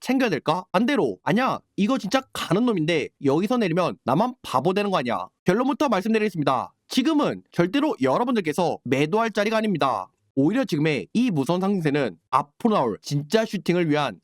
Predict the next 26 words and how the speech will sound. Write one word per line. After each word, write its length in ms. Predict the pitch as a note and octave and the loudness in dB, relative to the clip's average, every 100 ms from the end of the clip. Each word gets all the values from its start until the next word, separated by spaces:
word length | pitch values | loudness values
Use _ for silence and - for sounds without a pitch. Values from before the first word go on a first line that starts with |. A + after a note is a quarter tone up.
| C3+ | 0
예열 320 | C#3+ F3+ G#3 | 2 2 0
과정일 360 | - C3 D#3+ F3+ | -4 -2 0 0
가능성이 500 | D#3+ C#3 C#3+ D3+ G2 | 0 -2 0 0 -2
굉장히 360 | - D3 D3+ F#3 | -6 0 0 2
높습니다. 600 | F3+ D#3 C#3 A#2+ G#2 F2 _ _ _ _ | 0 0 0 0 -2 -4 _ _ _ _
오늘 280 | E3 D4 C4 | 2 2 2
제가 380 | F#3+ E3 B2+ - | 0 2 0 -2
현대모빅스 600 | A#3+ C4+ D4 B3+ A3 B3+ | -2 0 0 0 0 -2
주가가 420 | F3+ - D#3 A#2+ - | -2 0 0 0 -2
더 240 | G#3 C4 - | 0 0 -4
갈 260 | - - C#3 | -6 0 0
수밖에 360 | - G#3+ G#3 F#3 | 0 -2 0 -2
없는 460 | B2+ D3 D3+ F#2 - | 0 0 0 -4 -10
차트 240 | - C4 C#4+ | -4 0 0
속 320 | - D3 F#2 | 2 0 -2
숨은 400 | - - A#3+ C4+ - | -12 -2 0 0 -4
세력들의 560 | - A#3+ C4+ B3+ B3 C#4+ _ | -4 -2 -2 0 -2 -2 _
의도부터 680 | C#3+ D#3+ A#3+ E3 F3 C3+ F2 - _ | 0 2 2 2 0 -2 -4 -10 _
어젯밤 440 | C#3 F3 A3+ A#3+ - A#2+ | 0 2 0 0 0 0
여덟 240 | C#3 G#3+ | 2 0
시에 120 | G#3 | 0
뜬 360 | D#3 D#3 A#2+ E2+ _ | 0 0 0 -4 _
거래 240 | - D#3 F#3+ | 0 2 2
정지 320 | F3 G3+ C4 | 0 -2 0
예고 280 | B2+ C#3 F3+ | 0 0 2
공시가 460 | G3 D3 C#3 D3 | 0 0 2 0